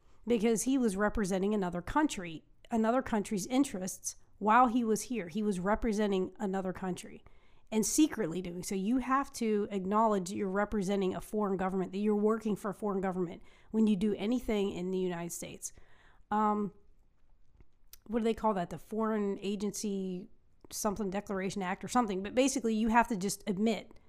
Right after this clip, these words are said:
that your, your interests are for a foreign government, not the United States. That's what they got Flynn under. Now, all of these people were working for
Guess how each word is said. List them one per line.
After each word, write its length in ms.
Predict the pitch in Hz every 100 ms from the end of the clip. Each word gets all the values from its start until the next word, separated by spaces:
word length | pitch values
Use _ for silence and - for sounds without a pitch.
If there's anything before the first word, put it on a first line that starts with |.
| -
that 160 | 220 -
your, 160 | 226 247
your 300 | 233 254 254
interests 400 | 254 233 185 196
are 100 | 185
for 320 | - 214 202
a 80 | 185
foreign 300 | 220 202 190
government, 340 | 190 185 180
not 160 | 175 185
the 60 |
United 280 | 180 180 180
States. 400 | - - - - - - - - -
That's 220 | 220 240
what 100 | 294
they 60 | 254
got 220 | 233 -
Flynn 240 | - 208 185
under. 320 | 170 170 165 - - - - - - - -
Now, 380 | 247 254 240 - -
all 260 | 247 311
of 120 | 330
these 180 | 269 269
people 680 | - 285 320 214 202 202 - - - - - -
were 460 | 208 233 226 220 185
working 580 | 196 277 285 226 214
for 640 | 208 - 240 226 220 220